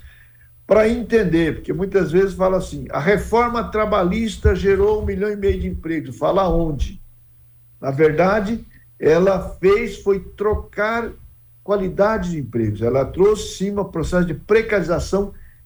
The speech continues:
terrível para a economia, para o mercado de trabalho brasileiro. A fragilização do mercado. Hoje, a gente sempre fala, os empresários têm que assumir responsabilidade. Temos que melhorar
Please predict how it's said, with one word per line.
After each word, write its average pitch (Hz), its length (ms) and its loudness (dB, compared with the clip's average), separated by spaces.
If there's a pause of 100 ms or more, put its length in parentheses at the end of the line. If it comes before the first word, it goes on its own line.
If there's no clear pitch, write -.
(140)
terrível 180 720 2 (420)
para 170 200 4
a 160 40 2
economia, 160 540 0
para 165 220 0
o 160 40 -4
mercado 147 360 -2
de - 60 -12
trabalho 127 340 -2
brasileiro. 107 480 -2
A 101 60 -4
fragilização 180 1160 0
do 156 100 -4
mercado. 117 640 -2
Hoje, 180 480 2 (520)
a - 80 -12
gente 151 440 -2
sempre 165 260 -2
fala, 139 400 2
os 113 100 -4
empresários 156 640 -2
têm 185 140 -2
que 175 80 -4
assumir 170 380 0
responsabilidade. 151 1080 -2 (440)
Temos 175 240 0
que - 100 -8
melhorar 175 720 2